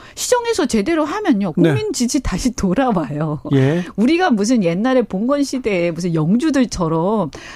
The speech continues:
Speaker 1: 국민들을 갖다가 사병으로 데리고 있고 이런 사람들 아니거든요.
Speaker 2: 네.
Speaker 1: 그러니까 정치에 대해서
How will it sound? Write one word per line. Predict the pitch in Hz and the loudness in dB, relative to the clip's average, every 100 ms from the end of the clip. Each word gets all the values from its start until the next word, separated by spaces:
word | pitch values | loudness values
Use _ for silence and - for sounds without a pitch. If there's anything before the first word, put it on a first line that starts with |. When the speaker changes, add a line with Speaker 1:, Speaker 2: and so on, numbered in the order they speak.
| - | -8
Speaker 1:
국민들을 | - 294 349 330 262 254 226 220 | 0 0 2 2 2 2 2 2
갖다가 | 170 - 175 | 0 0 -2
사병으로 | 180 415 494 453 277 | 0 2 2 4 4
데리고 | - 208 277 262 | 4 6 6 8
있고 | 254 - 247 | 6 4 6
이런 | 311 302 349 | 6 6 4
사람들 | - 370 320 262 | 4 4 4 4
아니거든요. | 170 214 220 - 311 247 - 202 - 320 | 2 4 4 4 4 2 2 0 2 0
Speaker 2:
네. | 160 156 165 147 - - | 2 2 2 -2 -8 -4
Speaker 1:
그러니까 | 311 320 | 0 2
정치에 | 240 277 - - 494 480 427 269 | 4 2 0 -2 2 2 2 2
대해서 | 196 190 196 285 427 | 2 0 0 0 -2